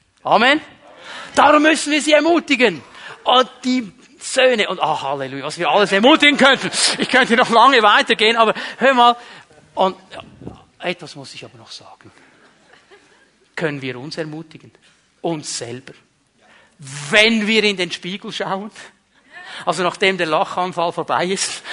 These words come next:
<laughs> Wenn du schaust in den Spiegel und du merkst, okay, die Schwerkraft auch an meinem Körper zeigt sich das immer mehr. Aber wieso vergessen wir in diesen Momenten, dass Gott uns gemacht hat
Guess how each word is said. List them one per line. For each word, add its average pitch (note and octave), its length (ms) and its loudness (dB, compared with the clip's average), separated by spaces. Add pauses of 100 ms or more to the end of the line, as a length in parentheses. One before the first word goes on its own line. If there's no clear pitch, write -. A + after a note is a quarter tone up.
(160)
<laughs> - 1300 -10
Wenn C4 220 0
du A#3 80 -2
schaust C#4 320 4
in C#4 60 0
den C4+ 120 2
Spiegel C#4 300 2
und A3 80 -4
du B3+ 60 -2
merkst, B3 360 0
okay, B3 360 2
die A#3 120 -4
Schwerkraft A3+ 760 2
auch G3+ 200 4
an G3+ 100 0
meinem G#3+ 340 0
Körper A3 400 0 (120)
zeigt G#3 340 2
sich - 120 -12
das F#3+ 160 -2
immer A3 200 0
mehr. A3 160 0 (300)
Aber A#3+ 240 4 (540)
wieso B3+ 300 2
vergessen D4+ 560 0
wir E4 100 2
in C#4 120 -2
diesen C4+ 240 -4
Momenten, B3+ 420 0
dass A#3+ 180 0
Gott A#3+ 220 4
uns B3 180 -10
gemacht A3 440 -2
hat E3 200 -2